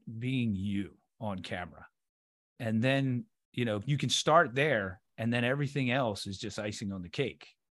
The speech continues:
right? So I, what I learned first was be really good at being Ken on camera and being natural and having fun. And then from there, then you can start layering stuff in and becoming like a Captain Jack Black,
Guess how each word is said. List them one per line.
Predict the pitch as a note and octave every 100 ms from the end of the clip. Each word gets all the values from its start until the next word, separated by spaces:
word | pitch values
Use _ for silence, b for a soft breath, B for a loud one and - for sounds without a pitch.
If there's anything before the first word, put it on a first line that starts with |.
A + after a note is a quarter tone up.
| -
right? | F#2+ G#2 G#2+ B2
So | - A#2 G#2+ - _ -
I, | C3
what | A#2+ C3+
I | D3+ F3+
learned | C#3+ C3 A#2+ A2+ - - _ _
first | - D3+ D#3 A2+
was | G#2+ G#2
be | D3 C#3
really | A#2 B2 C3 B2+
good | G#2+ A2+ G#2+
at | F#2+
being | G#2 G#2 G2
Ken | - G#2 F#2+ E2+ - _ _ _
on | - G2+
camera | F2+ F#2+ E2 - _ _ _ -
and | G#2+ F#2+
being | G2+ G#2+ G2
natural | G2 G2+ G#2 G2+
and | F#2
having | G2 F#2
fun. | E2 G2+ E2 - B B B B
And | A#2+
then | B2+ A#2+
from | A2 C#3+ B2
there, | D3+ E3+ A#2
then | A2 B2+ C3
you | C3+
can | B2+ B2 A#2 G#2
start | - B2+ A#2 G2
layering | G#2+ A#2+ A#2+ A2+ G#2
stuff | - A2+ -
in | C3+ B2+ A2
and | G2
becoming | G2+ - F3+ E3+ G#2+ G2+ G#2+ G2+ _
like | A2 G2+
a | A2
Captain | - B2+ - A#2 A2
Jack | G2+ A2 G2+ -
Black, | G#2+ F2+